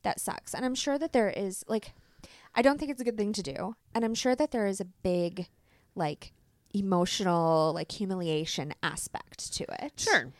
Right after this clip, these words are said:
Speaker 1: Especially when the country, like, your home country is like, "You can't do this," and it doesn't work, and you don't get out of it.
Speaker 2: Well, it raised such a stink that now everybody knows him as the guy that was caned.
Speaker 1: Right.
Speaker 2: You could have, he could have just shut up,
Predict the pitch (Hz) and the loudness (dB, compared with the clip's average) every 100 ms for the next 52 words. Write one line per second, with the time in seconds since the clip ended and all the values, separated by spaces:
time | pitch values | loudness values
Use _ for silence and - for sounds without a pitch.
0 | - - - - 226 - 214 - 247 226 | -20 -20 -8 -2 -2 0 -2 0 0 0
1 | 196 180 175 170 175 175 190 - 190 - | -2 -4 -4 -6 -6 -8 -8 -6 -8 -4
2 | 180 160 - - - - 180 - 196 196 | -4 -2 -4 -8 -10 -4 -4 2 4 4
3 | 202 185 170 160 160 160 160 180 - - | 2 -4 -4 -10 -10 -10 -10 -10 -10 -8
4 | 294 370 359 - 359 302 - 202 180 185 | -6 -6 -6 -4 -2 -2 -2 -2 2 2
5 | 196 - - - _ - _ - - 214 | 0 -8 -10 -14 _ -20 _ -20 -8 -2
6 | 214 196 220 214 - 208 190 147 87 - | 0 2 4 4 2 -2 2 2 0 -6
7 | - 214 339 381 247 285 330 320 - - | -8 6 10 10 8 6 6 6 2 -10
8 | - 339 392 - 427 - - 359 214 160 | 0 4 4 2 -2 -2 0 2 2 0
9 | - - 247 254 254 247 226 262 330 320 | -2 2 4 6 6 6 4 6 4 6
10 | 226 165 185 175 180 165 143 139 147 - | 4 2 2 2 2 4 2 2 0 -2
11 | - 117 - - - - - 254 240 - | -8 -8 -8 -12 -18 -18 -10 2 4 2
12 | - - 247 - 381 302 240 320 311 370 | -6 6 8 10 8 8 6 6 8 8
13 | 294 240 208 - - - - - - 320 | 8 8 6 4 -10 -14 -2 4 10 12
14 | 247 240 | 12 8